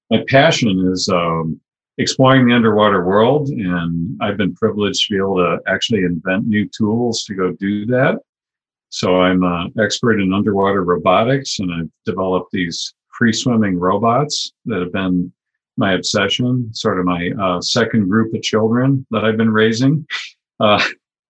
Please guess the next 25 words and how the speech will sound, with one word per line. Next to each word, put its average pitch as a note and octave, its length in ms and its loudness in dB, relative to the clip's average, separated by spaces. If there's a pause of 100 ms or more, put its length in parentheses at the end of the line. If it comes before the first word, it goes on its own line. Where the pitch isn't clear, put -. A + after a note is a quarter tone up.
(540)
and A#2+ 240 6
then, B2 220 4
uh, A2+ 240 6
the A2+ 100 2
other B2 200 4
thing A#2+ 480 2
that G#2+ 160 4
I G#2 180 2
do A2 680 2
that's G2 540 -2
probably A2+ 460 2
the G2 80 -2
most G2 400 -4
exciting, G#2+ 800 -2 (120)
fun G2+ 280 -2
thing F#2+ 420 -4
I F2 60 -2
get F2+ 180 -4
to A2 120 -8
do F#2+ 180 -4
as F2 100 -6
a F2+ 60 -4
marine E2+ 180 -6
scientist F#2 640 -6
is F2+ 80 -8